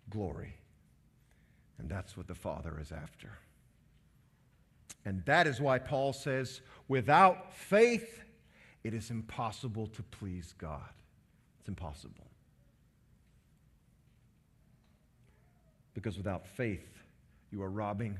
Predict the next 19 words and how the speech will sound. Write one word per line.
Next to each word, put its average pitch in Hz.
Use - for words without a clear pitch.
Christ -
of 95
the 107
glory 90
he 85
deserves. -
Now, 76
this -
is 104
wonderful 87
news. -
It's -
wonderful 123
news 104
when 95
you 90
think 92
about -
it. -